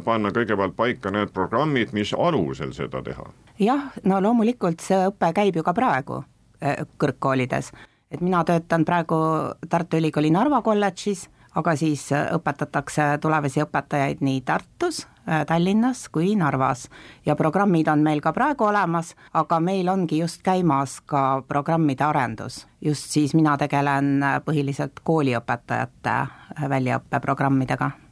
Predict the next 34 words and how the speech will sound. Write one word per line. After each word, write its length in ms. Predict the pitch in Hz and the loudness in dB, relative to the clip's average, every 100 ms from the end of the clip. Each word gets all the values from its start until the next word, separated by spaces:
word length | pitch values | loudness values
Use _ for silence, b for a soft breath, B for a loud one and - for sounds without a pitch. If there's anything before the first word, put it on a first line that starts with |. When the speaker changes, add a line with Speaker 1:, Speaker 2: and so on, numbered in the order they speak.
| - | -2
Speaker 2:
Kes 140 | 160 | 2
õpivad 380 | 202 - 156 151 | 2 2 2 2
eesti 220 | 160 - 156 | 0 0 0
keele 180 | 160 156 | 2 0
kui 100 | 160 | 0
teise 180 | 165 170 | 0 2
keele 140 | 208 | 0
õpetajaks, 600 | - 180 - 175 160 - - | 0 -4 0 0 0 -4 -6
siis 120 | 175 | -2
nad 120 | 165 | 0
õpivad 300 | 175 175 165 | 0 0 -2
kaks 280 | - 180 - | -2 -4 -2
aastat 380 | 143 123 - 127 | -2 -2 -6 -6
magistriõppes. 800 | 123 131 127 - 117 - 117 123 - - - | -4 -4 -8 -6 -6 -4 -6 -6 -12 -18 -2
Speaker 1:
Ning 220 | 113 104 | 0 2
alustavad 720 | 131 170 139 131 127 113 98 | 2 2 0 -2 0 0 0
nad, 400 | 113 113 107 95 | -2 0 0 -2
äh, 320 | 107 101 95 92 | 0 2 2 -2
siis 400 | 92 107 101 92 | -4 -4 -2 -4
nõnda 460 | 107 107 101 101 107 - 135 | -2 -2 2 0 0 -2 0
üldteadmiste 640 | 147 - 98 90 90 - | 0 2 0 0 -4 -4
omandamisega? 720 | 98 87 78 76 76 67 65 - | -4 -2 -4 -6 -8 -8 -8 -6
Speaker 2:
Äh, 200 | 185 190 196 | 0 2 2
nad 120 | 202 | 2
võivad 360 | 233 214 196 | 2 2 0
siis 220 | - 180 240 | -6 -4 0
jah, 100 | 233 | 2
enne 300 | 214 175 165 | 4 4 2
omandada 400 | 170 160 170 170 | 2 0 -2 -4
bakalaureusekraadi, 1120 | 170 220 277 277 202 180 180 185 185 175 175 | -2 0 0 2 0 -2 -2 0 -2 -2 -4
mis 260 | 156 175 175 | -2 -4 0
Narvas 380 | 175 165 156 | 2 2 0
on 80 | 156 | 0
ka 460 | 156 165 147 139 123 | 0 0 2 0 -2